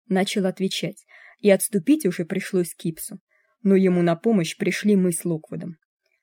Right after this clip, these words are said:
Теперь сэру Руперту приходилось сражаться против нас троих,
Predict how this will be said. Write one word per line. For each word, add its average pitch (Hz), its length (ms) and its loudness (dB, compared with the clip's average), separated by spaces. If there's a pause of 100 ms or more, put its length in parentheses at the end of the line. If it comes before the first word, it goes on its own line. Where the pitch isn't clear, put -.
(360)
Теперь 277 340 0
сэру 208 340 2
Руперту 165 600 -4
приходилось 180 640 0
сражаться 175 580 -6
против 175 400 -8
нас 170 200 -4
троих, 160 460 -6